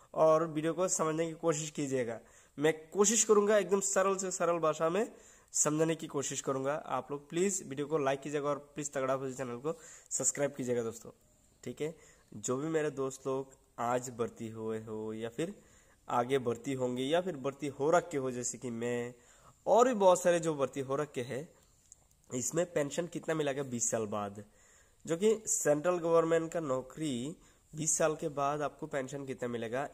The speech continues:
एनपीएस के आधार पर। आप लोग जानते हो कि दो हज़ार चार के बाद जो भी भर्ती हुआ है, सेंट्रल गवर्नमेंट का नौकरी मिला है, उन सबको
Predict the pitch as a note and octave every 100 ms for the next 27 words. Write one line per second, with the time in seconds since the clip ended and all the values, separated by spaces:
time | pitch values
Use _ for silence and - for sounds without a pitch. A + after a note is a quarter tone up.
0 | - D#3 E3+ - E3 - C#3 A#2 A2+ G#2+
1 | G#2+ F#2+ - _ _ _ _ _ - A#2+
2 | A#2 C#3 C3+ C#3 D#3 E3+ C3 D#3 - -
3 | - _ _ _ - C3+ B2 C#3 D3+ E3
4 | D#3+ D#3+ D#3+ E3 E3+ D#3+ D#3+ D3+ A#2+ C#3+
5 | D#3 F#3+ C3 B2+ C#3 C3+ C3 C3 C#3 C#3+
6 | - B2+ C3+ C3+ B2+ B2+ C3 B2+ C3 B2+
7 | A#2+ C3 B2 B2 C3 C3+ D3 D#3 - -
8 | G#3+ G#3+ - C3 G2+